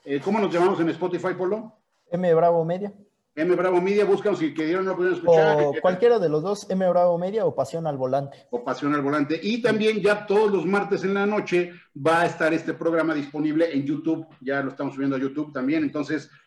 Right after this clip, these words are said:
Speaker 1: eh, pues no hay forma de que no digan, "Yo no
Speaker 2: Se
Speaker 1: vi
Speaker 2: lo
Speaker 1: lo que
Speaker 2: pierdan.
Speaker 1: dijo". Ya lo pueden ver cualquier día. Además de que aquí en Facebook se queda, se queda el, el, el programa. Dioncita, ¿la extiendes tantito? Porque voy a, a apagarle el agua a mi café y traerme mi café. Extiéndela tantito hasta que me veas aquí, porfa.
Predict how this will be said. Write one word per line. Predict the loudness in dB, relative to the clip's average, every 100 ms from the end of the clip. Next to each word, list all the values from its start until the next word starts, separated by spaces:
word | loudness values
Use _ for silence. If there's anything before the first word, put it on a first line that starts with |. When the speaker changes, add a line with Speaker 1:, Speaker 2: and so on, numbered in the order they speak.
| -20
Speaker 1:
eh, | -14 -8 -8 -8
pues | -2
no | 0
hay | 0
forma | 0 0
de | 0
que | -4 -6 -6 -6 -8 -8
no | -8
digan, | -4 -4 -4 0
"Yo | 0
no | 2
Speaker 2:
Se | 0
Speaker 1:
vi |
Speaker 2:
lo | 0
Speaker 1:
lo | -2
que | -4
Speaker 2:
pierdan. | -4 -2
Speaker 1:
dijo". | -4 -6 _ _
Ya | -2
lo | -2
pueden | 0 -2
ver | -2
cualquier | -4 -4
día. | -4 -2
Además | -2 -2
de |
que | -4
aquí | -6 -6
en | -4
Facebook | -6 -6 -10
se | -12
queda, | -10 -8 -8
se | -12 -20
queda | -10 -6 -6
el, | -8 -14
el, | -18 -18 -20
el | _ -18 -16 -18
programa. | -18 -8 -4 -4 -8 -18 _
Dioncita, | -2 0 0 2 4
¿la | 4 2
extiendes | 2 2 4
tantito? | 2 0 2 2
Porque | 0 -2
voy | 0 2
a, | 2
a | 0 -4
apagarle | -2 -2 0
el | 0
agua | 0 0
a | 0
mi | -2
café | -4 -8 -4 -4 -4
y | -10 -10
traerme | -6 -4 -4
mi | -6
café. | -8 -14 -14
Extiéndela | -16 -10 -4 -2 -2
tantito | -4 -4
hasta | -4 -2
que | -2
me | 0
veas | 0 -2
aquí, | -6 -8
porfa. | -8 -8 -14